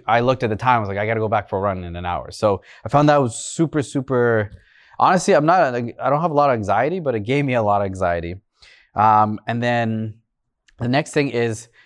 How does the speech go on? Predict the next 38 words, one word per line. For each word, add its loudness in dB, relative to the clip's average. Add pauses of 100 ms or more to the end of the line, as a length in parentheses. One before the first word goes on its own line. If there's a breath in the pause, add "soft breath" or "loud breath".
(200 soft breath)
my 2
knee -2
started -2 (360)
buckling -2
a -2
little 2
bit 2
on -2
my 0
left -2
leg. 0 (580 soft breath)
Um, 0
so -2
I, -10
I -4
tried -4
to -6
do -8
the -6
best -6
I -2
can -8
to -8
really -4
use -6
the -12
massage -4
gun -8
again -4
on -10
my -10
quads -4
and -16
my -12
hamstrings -14
to -20
try -10
to, -10